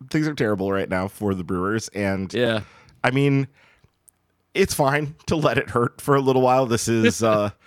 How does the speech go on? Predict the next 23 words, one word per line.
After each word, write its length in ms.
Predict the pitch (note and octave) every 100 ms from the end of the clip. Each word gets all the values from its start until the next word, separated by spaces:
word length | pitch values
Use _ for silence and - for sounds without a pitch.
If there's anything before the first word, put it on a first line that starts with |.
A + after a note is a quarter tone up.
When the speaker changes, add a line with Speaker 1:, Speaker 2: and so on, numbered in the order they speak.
| - _ -
Speaker 1:
y-, 120 | D3
this 200 | B2+ B2
is 60 | C3
the 60 | A#2
first 280 | - B2 -
time 160 | A#2+
that 80 | A#2+
they're 120 | A#2
gonna 140 | G#2+ G#2+
be 140 | A#2
missing 300 | G#2+ G2+ A2
the 60 | G#2
playoffs 520 | A2 G#2 G2+ G2+ -
in 460 | G#2 G2+ G2 G2 F#2+ _ _ _
five 360 | - G2+ G2+
years, 440 | F2+ F2+ F#2 G#2+ -
so 520 | - - G2+ G2+ G2 - _ _ _ _
it, 160 | - B2
it's, 400 | D3+ C#3+ - - -
it's 200 | C#3+ -
fine 360 | C3 A#2 B2
to 140 | B2+ B2+
just, 200 | B2+